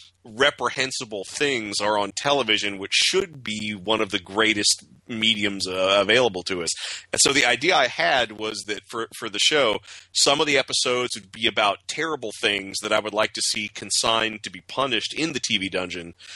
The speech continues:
And because I don't want to be negative all the time, the other episodes would be about good things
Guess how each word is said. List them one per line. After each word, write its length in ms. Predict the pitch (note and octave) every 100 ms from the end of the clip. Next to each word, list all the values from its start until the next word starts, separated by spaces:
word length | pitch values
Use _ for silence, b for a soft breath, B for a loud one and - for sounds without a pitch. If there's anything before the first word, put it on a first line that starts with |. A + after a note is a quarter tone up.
| B B -
And 160 | A#2+ A#2
because 240 | C3 D3
I 80 | C#3
don't 100 | C#3+
want 80 | C3
to 60 | A#2+
be 80 |
negative 320 | A2 A2+ G2+ B2
all 100 | D3
the 80 |
time, 400 | B2 A#2 G#2+ G#2
the 140 | G2 A2+
other 200 | C#3+ C3
episodes 640 | B2 A#2+ A#2+ A2 G#2+ G#2
would 160 | G#2 G2
be 160 | A2
about 380 | G2+ G2+ G2+ G2 b b _ G2+
good 260 | C#3 F#3 E3 -
things 440 | B2 A2+ A2+